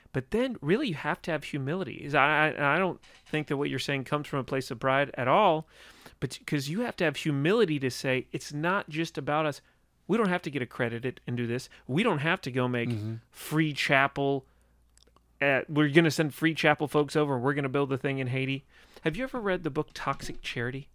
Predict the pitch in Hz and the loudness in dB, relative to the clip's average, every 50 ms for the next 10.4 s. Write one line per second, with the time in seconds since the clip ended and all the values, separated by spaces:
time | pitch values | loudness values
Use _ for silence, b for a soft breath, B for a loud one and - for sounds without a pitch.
0 | - - 131 117 101 - - - - - - - 190 226 214 196 185 170 - - | -10 -4 -2 -2 -2 -2 -8 -18 -18 -18 -10 -4 -4 0 2 2 2 2 0 -4
1 | - - - 180 180 196 190 185 185 175 165 156 135 113 - - 104 - - 120 | -8 -6 -2 0 2 2 2 2 2 2 4 4 2 2 0 -2 -4 -2 0 2
2 | 117 120 117 120 120 117 101 90 - - - - - - 170 170 185 196 190 - | 2 4 4 4 4 2 0 -2 -6 -12 -16 -6 0 2 4 6 4 4 4 4
3 | 196 180 175 170 180 190 185 180 165 139 - - 180 165 156 147 147 147 160 170 | 4 6 8 8 8 8 6 4 2 2 2 0 0 2 2 2 2 2 2 0
4 | 165 147 139 123 - - - - - _ - - - - - 151 139 - 156 156 | 0 -2 -6 -8 -8 -14 -18 -20 -20 _ -14 -12 -8 -4 -2 -2 -2 -2 -2 -2
5 | 156 - - 147 139 - - 143 135 120 131 127 123 123 - - - 131 117 117 | -2 0 0 -2 -2 -2 0 -2 0 0 -2 -2 -2 -4 -6 -6 -6 -4 -2 -2
6 | 113 110 113 110 - _ _ _ - - - _ - - - 190 190 175 180 165 | -2 -2 -4 -6 -10 _ _ _ -20 -20 -18 _ -4 4 6 8 8 8 6 4
7 | 151 160 160 160 - 143 127 127 143 170 - - 156 135 123 123 127 127 123 123 | 6 4 4 4 2 2 2 2 2 0 0 0 -2 -4 -2 0 2 2 2 0
8 | - - _ _ _ _ _ _ - - - - - - _ _ _ _ _ - | -4 -18 _ _ _ _ _ _ -20 -20 -20 -20 -20 -20 _ _ _ _ _ -20
9 | - - - _ - - - 139 147 190 226 220 - 220 202 196 185 160 151 147 | -20 -20 -20 _ -18 -8 0 4 4 4 4 4 0 0 2 2 2 0 0 2
10 | 147 170 185 170 147 135 135 139 | 2 2 2 2 0 -2 -4 -6